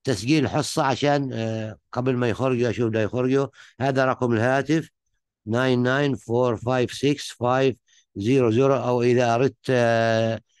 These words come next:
تدخل دورة الفصل الدراسي الأول أيضًا تتواصل معي. اللي يريد، آه، يستفيد من، آه، حركة الألوان هذه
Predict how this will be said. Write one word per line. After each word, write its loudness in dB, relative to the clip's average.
تدخل 0
دورة 2
الفصل -4
الدراسي -2
الأول 0
أيضًا -2
تتواصل 0
معي. 0
اللي 0
يريد، 0
آه، -12
يستفيد -2
من، 0
آه، -4
حركة 0
الألوان 4
هذه 2